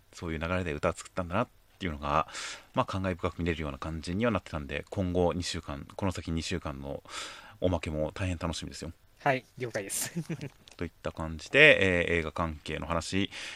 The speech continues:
Speaker 1: 盛り込むような形でちょっと前説、前置き長くなりましたが、本編の方に戻っていきますと、今週、えー、その関東からワンピース、本編は第千五十五話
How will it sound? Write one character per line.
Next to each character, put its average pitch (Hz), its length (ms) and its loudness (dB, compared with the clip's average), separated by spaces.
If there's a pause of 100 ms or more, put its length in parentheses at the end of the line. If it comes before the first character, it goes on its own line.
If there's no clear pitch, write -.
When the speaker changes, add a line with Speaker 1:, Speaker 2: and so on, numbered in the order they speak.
(120)
Speaker 1:
盛 113 160 8
り - 40 2
込 123 80 6
む 113 100 6
よ 110 100 8
う - 20 6
な 92 60 2
形 - 220 2
で 143 100 2
ち - 80 -4
ょ - 40 -2
っ - 140 -16
と 92 80 4
前 85 280 6
説、 - 360 -4
前 82 220 4
置 82 120 2
き - 120 -6
長 85 180 4
く - 80 -6
な 78 100 2
り 78 120 -2
ま 82 100 -2
し - 80 -8
た 104 140 -2
が、 143 100 10
本 143 160 4
編 107 220 4
の 95 40 0
方 98 140 2
に 90 60 2
戻 90 160 4
っ - 20 -2
て - 120 -4
い - 40 -4
き - 80 -6
ま 101 80 0
す - 80 -10
と、 156 100 4
今 127 200 4
週、 113 340 4 (480)
え 98 520 8
ー、 - 20 -4
そ 113 80 -2
の 117 60 -2
関 139 200 8
東 131 140 2
か 139 80 6
ら 110 80 10
ワ 104 120 10
ン 107 80 0
ピ 113 140 2
ー 104 40 2
ス、 90 460 0
本 123 240 4
編 98 200 6
は 117 100 10
第 104 220 10
千 120 300 0
五 95 120 4
十 107 240 4
五 98 140 4
話 87 240 8